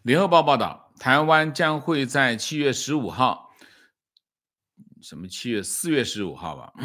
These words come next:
<clears throat> 举行城镇韧性演习啊。当天台中市会有二十五万市民进入避难所进行演习。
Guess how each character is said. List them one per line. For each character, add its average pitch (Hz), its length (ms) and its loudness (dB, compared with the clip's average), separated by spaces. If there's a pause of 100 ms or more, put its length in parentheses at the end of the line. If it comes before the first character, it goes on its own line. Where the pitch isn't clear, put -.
(420)
<clears throat> - 440 -20
举 110 220 -6
行 123 360 0
城 110 380 -2
镇 151 260 0
韧 139 240 0
性 123 240 -2
演 82 240 -6
习 85 460 -12
啊。 62 240 -20
当 131 220 -2
天 131 200 -2
台 113 220 -4
中 135 240 -4
市 127 380 -6 (200)
会 139 200 -2
有 110 80 2
二 139 180 2
十 131 160 -6
五 98 120 -4
万 120 200 2
市 131 180 -6
民 98 320 -4 (300)
进 147 220 -2
入 135 120 2
避 143 200 -4
难 131 180 4
所 87 240 -8
进 123 180 -2
行 120 160 0
演 82 220 -4
习。 73 400 -10